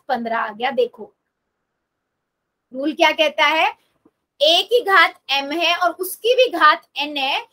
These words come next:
तो हम m into n कर देते हैं, जिससे वो m in, mn बन जाता है। ठीक है, कैसे और क्यों हो रहा है वो मैंने आपको proof भी दिखा दिया कैसे हो रहा है।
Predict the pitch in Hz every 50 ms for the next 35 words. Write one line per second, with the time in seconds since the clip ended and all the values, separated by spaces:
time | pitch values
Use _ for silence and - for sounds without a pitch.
0 | _ _ _ _ 302 302 302 302 277 330 381 440 - - _ _ - 277 294 320
1 | 339 359 370 339 349 - 285 277 262 262 254 - 320 349 415 415 - - 277 269
2 | 254 247 247 247 247 240 226 220 208 226 233 220 220 - 240 233 226 240 302 302
3 | 277 247 220 - _ _ _ _ 208 240 233 - - 269 262 247 277 302 349 370
4 | - - - 254 262 254 254 254 247 247 240 - _ 233 247 240 254 277 339 415
5 | 381 311 254 233 220 214 220 220 214 - - 214 214 214 - 277 254 233 226 226
6 | _ _ _ _ _ _ _ _ _ _ _ _ _ _ - 254 233 - 320 330
7 | 392 - - - 294 285 302 302 302 - 403 427 427 359 349 359 - - 330 370
8 | 392 427 466 427 370 359 359 359 349 370 - 320 320 320 311 311 302 320 294 277
9 | - _ - 349 370 - - 285 277 277 214 208 226 285 247 311 220 - 285 269
10 | 269 226 277 277 285 302 - - 262 247 247 - 277 262 254 262 254 254 247 247